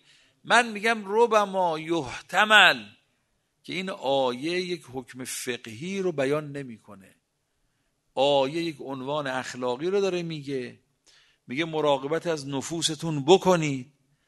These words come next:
خدا عالم، لله ما فی السماوات و ما فی الارض. آخرش هم میگه والله علی کل شیء قدیر. می‌دونه در نفس شما چه می‌گذره.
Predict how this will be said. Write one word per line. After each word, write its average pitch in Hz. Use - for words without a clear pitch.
خدا 165
عالم، 151
لله 143
ما 180
فی 147
السماوات 143
و 135
ما 131
فی 123
الارض. 123
آخرش 147
هم 156
میگه 147
والله 143
علی 143
کل 139
شیء 135
قدیر. 123
می‌دونه 190
در 190
نفس 175
شما 160
چه 156
می‌گذره. 127